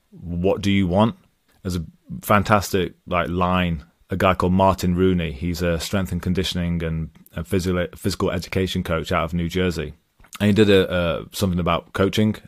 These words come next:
and he was like, "What is the origin of the word coach?" And I had to look this up to make sure I didn't sound like a fool. And it's based upon, like, a fourteenth century village in Hungary or something called Coach.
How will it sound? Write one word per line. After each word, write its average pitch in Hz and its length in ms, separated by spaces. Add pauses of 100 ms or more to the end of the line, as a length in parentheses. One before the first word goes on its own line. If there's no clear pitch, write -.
and 85 600 (240)
he 95 140
was 92 120
like, 92 140
"What 95 220
is - 120
the 95 380
origin 95 540
of 85 120
the 92 80
word 87 280
coach?" - 420 (240)
And 110 100
I 110 40
had 139 160
to 131 80
look 110 120
this 110 160
up 101 120
to 98 80
make 95 140
sure 92 120
I - 20
didn't 87 180
sound 87 160
like 85 120
a - 40
fool. 85 400 (300)
And 98 180
it's - 220 (280)
based 117 320
upon, 98 580 (340)
like, - 140
a - 40
fourteenth 98 580
century 92 520
village 90 500
in 85 80
Hungary 92 520
or 80 100
something 85 520 (220)
called 95 300
Coach. - 480